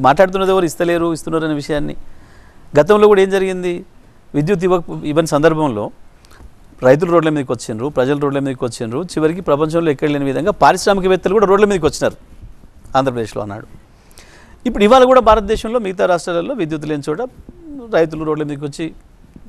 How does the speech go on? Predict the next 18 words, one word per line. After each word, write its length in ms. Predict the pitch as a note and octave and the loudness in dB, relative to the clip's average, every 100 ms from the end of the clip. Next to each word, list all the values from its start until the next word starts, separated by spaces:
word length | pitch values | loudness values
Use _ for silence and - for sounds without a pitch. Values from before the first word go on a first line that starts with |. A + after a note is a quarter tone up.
| - | -8
సబ్‌స్టేషన్ల 420 | C#3 C3 C#3+ C3 | -8 -6 -8 -8
దగ్గర 180 | C3+ C3+ B2+ | -8 -8 -6
గొడవలు 220 | B2+ B2+ B2 | -6 -6 -8
చేస్తున్నారు, 360 | - C3 D3 | -10 -10 -8
రకరకాలు 420 | B2 A#2 A#2+ B2+ A2 | -10 -10 -8 -8 -6
జరుగుతున్నాయి. 420 | A2 A2+ A2+ A#2 - - - - - - - - - | -6 -8 -12 -12 -14 -20 -20 -20 -20 -20 -20 -16 0
ఇవాళ 120 | D4+ | 2
తెలంగాణలో 460 | C#4 G#3+ C4+ D4 C4+ | 4 4 4 4 2
అట్లాంటి 260 | G#3 A3+ G3+ | 2 0 -2
సంఘటన 260 | G#3 G#3 | -2 -2
మీకు 200 | F#3 D#3+ | -4 -4
ఏమైనా 140 | E3 C#3 | -4 -4
కనిపించిండేనా? 500 | B2+ A#2+ C3 B2+ C#3+ - - - - | -6 -8 -8 -8 -10 -12 -20 -20 -12
వస్తే 220 | - - C#4+ | -10 -4 0
మీడియాలో 300 | G3 A3+ G3 | 4 4 4
రిపోర్ట్ 180 | F3+ E3+ | 2 2
అవుతుంది. 160 | D3+ | 2
ఇంకా 160 | E3+ A3+ | 4 6